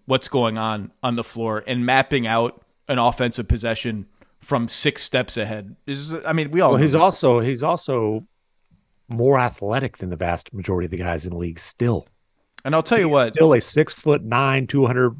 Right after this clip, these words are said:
Speaker 2: whatever, seventy pound freight train when he <laughs> hits the ball in transition.
Speaker 1: And he, he does the flex.
Speaker 2: Oh,
Speaker 1: I'm gonna
Speaker 2: oh.
Speaker 1: incorporate that into my, into my pickup <laughs> routine. The, the, the, the flex.
Speaker 2: Uh,
Speaker 1: This,
Speaker 2: I
Speaker 1: this
Speaker 2: don't
Speaker 1: thing.
Speaker 2: think, I don't think it would have the same effect.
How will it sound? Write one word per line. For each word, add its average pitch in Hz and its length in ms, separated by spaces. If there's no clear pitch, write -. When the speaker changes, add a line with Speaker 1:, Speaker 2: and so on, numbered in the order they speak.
Speaker 2:
whatever, 110 360
seventy 120 380
pound 110 320
freight 120 580
train 82 380
when 98 100
he 107 100
<laughs> 113 140
hits - 140
the 110 100
ball 95 220
in 90 80
transition. 90 320
Speaker 1:
And 139 80
he, 147 300
he 147 40
does 147 260
the 135 80
flex. - 680
Speaker 2:
Oh, 120 200
Speaker 1:
I'm - 180
gonna 330 160
Speaker 2:
oh. 247 60
Speaker 1:
incorporate 180 580
that 143 160
into 131 180
my, 127 140
into 139 300
my 123 120
pickup 127 480
<laughs> - 0
routine. 117 360
The, 123 240
the, 135 220
the, 131 160
the 139 120
flex. - 640
Speaker 2:
Uh, 151 100
Speaker 1:
This, 143 100
Speaker 2:
I 127 140
Speaker 1:
this 127 100
Speaker 2:
don't 143 80
Speaker 1:
thing. 135 160
Speaker 2:
think, 139 100
I 123 60
don't 139 100
think 147 140
it 135 40
would 123 140
have 120 180
the 113 80
same 107 300
effect. 90 520